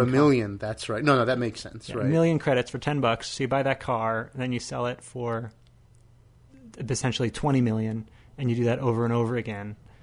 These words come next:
Speaker 1: And
Speaker 2: So,
Speaker 1: so you can
Speaker 2: so this
Speaker 1: stack
Speaker 2: is,
Speaker 1: up lots
Speaker 2: this
Speaker 1: of
Speaker 2: is
Speaker 1: credits.
Speaker 2: really interesting now because, especially at the beginning of the game, it's really hard to get a million credits.
Speaker 1: I wonder if
Speaker 2: Do,
Speaker 1: so
Speaker 2: do, do you see where I'm going with this, Alon? Do you
Speaker 1: What?
Speaker 2: see,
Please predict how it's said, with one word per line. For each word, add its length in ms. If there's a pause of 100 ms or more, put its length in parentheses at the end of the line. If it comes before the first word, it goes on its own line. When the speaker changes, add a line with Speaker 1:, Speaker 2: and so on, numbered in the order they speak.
(260)
Speaker 1:
And 100
Speaker 2:
So, 100
Speaker 1:
so 80
you 60
can 140
Speaker 2:
so 100
this 140
Speaker 1:
stack 120
Speaker 2:
is, 120
Speaker 1:
up 120
lots 140
Speaker 2:
this 180
Speaker 1:
of 60
Speaker 2:
is 80
Speaker 1:
credits. 160
Speaker 2:
really 180
interesting 500
now 220
because, 720 (480)
especially 420
at 80
the 60
beginning 460
of 100
the 60
game, 220
it's 160
really 180
hard 380
to 80
get 160
a 40
million 360
credits. 640 (1700)
Speaker 1:
I 100
wonder 340
if 220 (400)
Speaker 2:
Do, 80
Speaker 1:
so 160
Speaker 2:
do, 80
do 100
you 60
see 120
where 100
I'm 80
going 220
with 140
this, 300
Alon? 460 (160)
Do 60
you 20
Speaker 1:
What? 100
Speaker 2:
see, 160